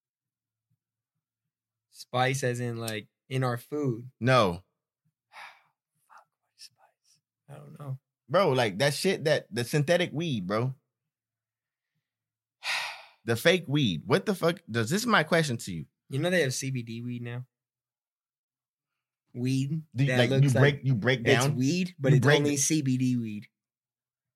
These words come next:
Speaker 2: Is it weed, though?
Speaker 1: People are finessing out here, bro.
Speaker 2: Like, it has no T H C on it.
Speaker 1: No. <laughs> Take this, Ace.
Speaker 2: It's weed?
Speaker 1: <laughs> Weed,
Speaker 2: It's, it's not a
Speaker 1: bro.
Speaker 2: coconut, cocoa nug, right?
Speaker 1: It's weed.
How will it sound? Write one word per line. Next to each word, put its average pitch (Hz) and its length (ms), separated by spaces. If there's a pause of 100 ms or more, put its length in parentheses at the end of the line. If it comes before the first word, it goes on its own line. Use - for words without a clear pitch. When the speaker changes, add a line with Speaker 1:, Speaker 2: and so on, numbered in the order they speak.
(220)
Speaker 2:
Is 120 140
it 98 80
weed, 123 360
though? 87 140
Speaker 1:
People 139 280
are 101 80
finessing 180 760
out 180 220
here, 190 340
bro. - 80 (540)
Speaker 2:
Like, 123 80
it 135 60
has 143 180
no 160 160
T 175 180
H 160 80
C 147 140
on 135 160
it. 120 60
Speaker 1:
No. 175 460 (560)
<laughs> 214 300 (520)
Take 240 380
this, 240 240
Ace. 220 520 (960)
Speaker 2:
It's 135 140
weed? 226 440 (200)
Speaker 1:
<laughs> - 20 (680)
Weed, - 400
Speaker 2:
It's, 131 80
it's 131 200
not 202 120
a 147 40
Speaker 1:
bro. 117 80
Speaker 2:
coconut, 147 580
cocoa 180 280
nug, 127 280
right? 139 240
Speaker 1:
It's 123 180
weed. 117 680